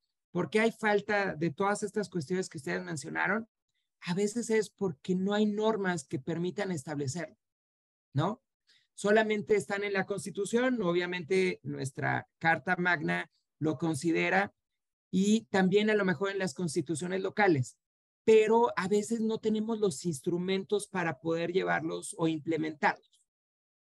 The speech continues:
Y entonces, bueno, a veces, y creo que una parte muy importante de la institucionalización de procesos es establecer normas que permitan hacerlo.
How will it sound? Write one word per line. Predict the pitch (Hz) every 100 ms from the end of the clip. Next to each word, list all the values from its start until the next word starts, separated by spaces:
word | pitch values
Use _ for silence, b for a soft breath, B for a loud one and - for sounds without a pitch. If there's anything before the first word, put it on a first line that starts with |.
| -
Y | 170
entonces, | 175 208 226
bueno, | 185 180 151
a | 156
veces, | 185 185 208 202 - _ -
y | -
creo | - 220 208
que | 226
una | 220 214 208
parte | 202 202
muy | 202 208
importante | 202 185 160 180 175 196
de |
la | 175
institucionalización | 139 139 143 151 151 147 151 - 165
de | 180
procesos | 147 147 160 147 190 190 - _ _ -
es | 170 185 185 - _ _
establecer | 170 139 180 160 165 151 190
normas | 190 190 190 185 180 165
que | 165
permitan | 131 156 156 160 143 170 165 160
hacerlo. | - 139 131 151 110